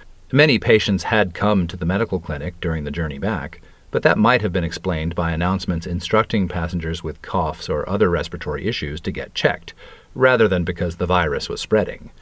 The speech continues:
No one had recently been to the highest risk countries,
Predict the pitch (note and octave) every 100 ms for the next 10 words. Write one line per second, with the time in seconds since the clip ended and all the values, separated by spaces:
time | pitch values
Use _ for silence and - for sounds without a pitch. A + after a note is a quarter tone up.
0 | - - - - A#2 B2+ C3+ A#2 G2 F#2
1 | G2+ - F2+ E2+ F2+ A2 G2 D#2+ D2+ F#2
2 | F2 E2 - D2 - - - A#2 - B1+
3 | D2 -